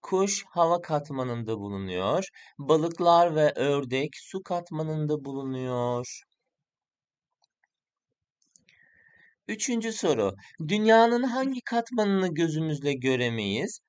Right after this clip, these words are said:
Aşağıya yazınız. Dünyanın hava katmanını gözümüzle göremeyiz. Ancak havayı soluduğumuzda onun varlığını hissederiz.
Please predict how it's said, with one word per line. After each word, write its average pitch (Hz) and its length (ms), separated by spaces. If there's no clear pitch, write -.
Aşağıya 107 540
yazınız. 165 540
Dünyanın 135 680
hava 151 380
katmanını 101 720
gözümüzle 135 680
göremeyiz. 160 800
Ancak 190 420
havayı 131 600
soluduğumuzda 123 1080
onun 151 420
varlığını 95 640
hissederiz. 170 920